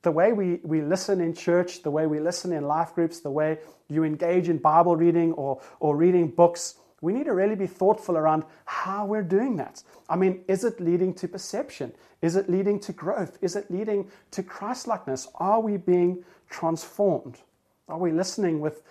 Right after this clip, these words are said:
surrendered, humble, and trusting hearts?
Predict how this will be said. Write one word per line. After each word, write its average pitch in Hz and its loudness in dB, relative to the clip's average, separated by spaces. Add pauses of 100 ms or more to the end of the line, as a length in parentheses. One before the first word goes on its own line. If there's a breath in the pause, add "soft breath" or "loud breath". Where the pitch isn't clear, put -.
surrendered, 165 -2 (200 soft breath)
humble, 156 -4 (200 soft breath)
and - -10
trusting 156 -10 (100)
hearts? - -10